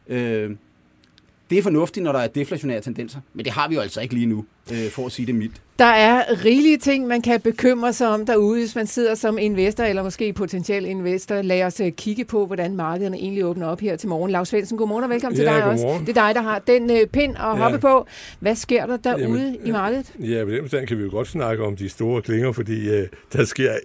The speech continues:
Speaker 3: øh, næsten ikke noget. Øh, jeg vil sige, og i virkeligheden, dagens, øh, store nyhed er jo, øh, eller vægt tungeste, det er vel reelt, at Novo har fået, Novo Nordisk har fået godkendt,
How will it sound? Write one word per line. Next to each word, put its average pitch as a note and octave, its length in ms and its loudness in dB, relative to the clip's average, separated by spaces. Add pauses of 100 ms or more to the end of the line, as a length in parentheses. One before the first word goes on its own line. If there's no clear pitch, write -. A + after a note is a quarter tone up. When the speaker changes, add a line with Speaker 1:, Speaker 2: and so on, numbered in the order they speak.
(140)
Speaker 3:
øh, G#2+ 180 -4
næsten C3 360 -2
ikke D3 280 -2
noget. B2+ 400 4 (440)
Øh, C3 80 -2
jeg A#2+ 100 0
vil A2 80 -2
sige, B2+ 240 -2
og A#2 60 0
i - 20 0
virkeligheden, C#3+ 340 0
dagens, D3 400 -4
øh, A#2+ 420 -4
store D3 460 -2
nyhed C#3 500 -4
er C3 280 -6
jo, B2+ 320 -2 (500)
øh, A2 140 -4
eller G#2 160 -4
vægt C3 280 -4
tungeste, D3 380 -2
det C3 200 -6 (120)
er C3 120 -2
vel D3 160 -2
reelt, A#2 340 -2
at C3 120 -6
Novo C#3 340 -2
har A2+ 140 -4
fået, G2+ 600 -2
Novo G#2+ 160 -6
Nordisk C3+ 320 -2
har A#2 80 -4
fået G#2 240 -4
godkendt, C#3 460 -6